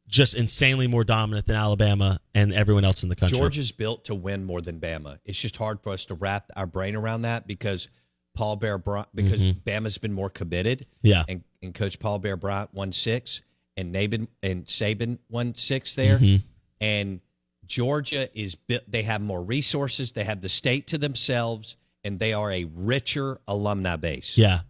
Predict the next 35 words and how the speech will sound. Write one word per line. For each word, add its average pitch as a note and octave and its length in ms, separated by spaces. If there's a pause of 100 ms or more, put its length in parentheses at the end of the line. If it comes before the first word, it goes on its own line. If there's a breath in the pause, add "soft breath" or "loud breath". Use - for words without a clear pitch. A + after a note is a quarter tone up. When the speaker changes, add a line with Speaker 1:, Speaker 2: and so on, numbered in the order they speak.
(420)
Speaker 2:
Don't C#3 100
Speaker 1:
And D#3+ 80
yet D#3+ 140
Speaker 2:
ever C3+ 240
forget, C3 340 (320)
even D#3 300
though E3+ 120
Bama D3 400
has C3+ 320
more B2+ 180
title, D#3+ 520
it's A#2+ 160 (180)
harder F#3+ 440
to C#3 100
win A2+ 440
at - 200
Bama A#2 480 (200 soft breath)
Speaker 1:
Correct. A2 280
Speaker 2:
than - 80
it B2+ 140
is C3 320
at G2+ 160
Georgia A#2+ 440
and G#2 120
L G#2 160
S - 180
U. - 80
Speaker 1:
I G#2 80
agree. F#2 320 (300)
Speaker 2:
But C3 200
it's, C3+ 240 (200)
it's C3+ 160
hard D#3+ 260
for D3 100
the, A#2+ 200